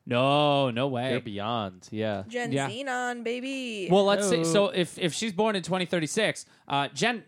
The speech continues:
Speaker 1: Gen Alpha is like what the toddlers of today are now in tw-, in the year of our Lord twenty nineteen. Um, they would be Gen Beta. They're a whole
Speaker 2: Oh.
Speaker 1: bunch of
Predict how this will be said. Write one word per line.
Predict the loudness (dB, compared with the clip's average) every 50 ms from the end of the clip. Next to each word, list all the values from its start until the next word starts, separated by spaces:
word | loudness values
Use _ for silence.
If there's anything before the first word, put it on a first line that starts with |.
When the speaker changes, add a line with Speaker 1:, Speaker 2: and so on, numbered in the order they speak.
| _ -12 -4
Speaker 1:
Gen | 0 0 0 0 0 -2
Alpha | 0 0 0 0 0 -2 -6 -6 -6 -4
is | -4 -4 0
like | 0 0 0 2
what | 0 -2 -2 0 -2
the | -2 -2
toddlers | -2 -2 0 2 2 2 2 2 -2 -2 -2
of | -2 -4 -6 -6
today | -2 0 0 2 2 2 2 0 0
are | -2 -2
now | -2 -4 -4 -6
in | -6 -8
tw-, | -6 -4 -4 -2
in | 0
the | 0 2
year | 4 4 4
of | 4 2
our | 2 2
Lord | 2 2 0 0
twenty | -2 -4 -4 -4
nineteen. | -4 -4 -6 -6 -6 -4 -4 -4 -6 -8 -12 -18 -20 -20 -20 -20 _ _
Um, | -2 0 0 2 0 0 -4 -8 -14 _ _ _ _ _ _ _
they | 2 2 4
would | 4 2 2
be | 0 0 0
Gen | 0 0 0 0 0 -2 -4 _
Beta. | -2 0 0 0 -2 -4 -6 -10 -14 -18 -20 -20 _ _ _ _ -20 _ _
They're | 2 4 4 4
a | 4
whole | 4 4 4
Speaker 2:
Oh. | 2
Speaker 1:
bunch | 2 0 0 0 -2
of | -4 -4 -6